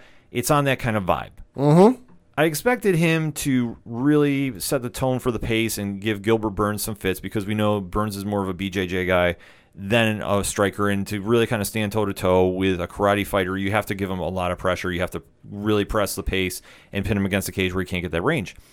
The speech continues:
Speaker 1: Burns must have listened to the show a little bit.
Speaker 2: Maybe.
Speaker 1: Because that's exactly what he did.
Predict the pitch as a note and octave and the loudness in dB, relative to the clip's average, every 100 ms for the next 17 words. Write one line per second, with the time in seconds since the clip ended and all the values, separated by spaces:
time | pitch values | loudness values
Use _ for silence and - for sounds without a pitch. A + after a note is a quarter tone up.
0 | - - _ _ _ _ - F#3+ C#4+ E4+ | -20 -20 _ _ _ _ 2 4 4 2
1 | D#4 C4 B3+ A#3 A3+ G3+ - B2+ A3+ F2+ | 2 2 0 0 0 0 4 6 6 4
2 | C2+ - C#2 - - - C3+ C3+ A2+ - | -2 -4 -6 -8 -12 2 6 6 2 -10
3 | - B2 B2 - D3 C#3 B2+ - - _ | -4 -2 -2 2 6 6 4 -2 -14 _
4 | _ - D3+ E3+ C#3+ D#3 - C#3+ C#3 C3+ | _ -6 -4 -4 -6 -6 -6 -4 -2 -2
5 | C3 B2+ F3 B2 | -2 0 0 -2